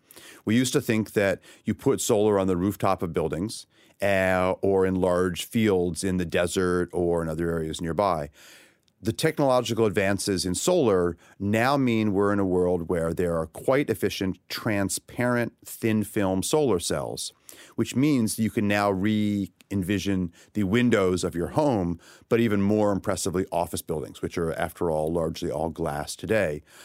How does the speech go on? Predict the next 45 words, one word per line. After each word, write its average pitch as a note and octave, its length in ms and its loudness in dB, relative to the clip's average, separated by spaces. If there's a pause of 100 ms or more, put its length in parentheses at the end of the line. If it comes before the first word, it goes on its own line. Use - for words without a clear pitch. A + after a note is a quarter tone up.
(160)
If - 80 -18
you C3+ 100 0
can D#3 140 0
make C3+ 180 2 (120)
all C#3 320 4
of B2 80 0
those A#2 260 2
surfaces, F#2 520 -2
not G#2 260 0
just - 260 -4
the F2 100 0
roof, G2+ 520 -2 (260)
a - 80 -8
solar G#2+ 400 2
collector, - 540 -4
which D#2+ 240 -10
we G2 100 -2
can F2 240 -4
now F2 280 0
do, E2+ 420 0 (480)
that B2 220 0
changes B2+ 640 0
not G#2 200 2
only G2+ 300 0
the F2+ 320 -4
energy A2+ 400 0
footprint G#2 480 -2
of F2 80 0
the E2+ 80 -2
building, G2+ 500 0
and F2 120 -4
hence F2 280 -4
the D#2 140 -10
city A#2 400 0
it's E2 180 -6
in, D2+ 280 -6 (360)
but A2+ 120 4
it A2 80 4
also B2 320 2
changes G#2+ 420 0
the G#2+ 140 0
opportunity G2 640 0
to G2 320 0
think G2 240 -2
about F#2 340 2